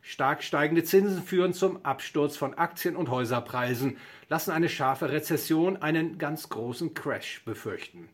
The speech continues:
Doch wie weit können und werden die Zentralbankräte zinspolitisch gehen,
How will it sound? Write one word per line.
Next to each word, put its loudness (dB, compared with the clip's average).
Doch -8
wie -2
weit 0
können 4
und 0
werden 4
die -4
Zentralbankräte -2
zinspolitisch -2
gehen, 6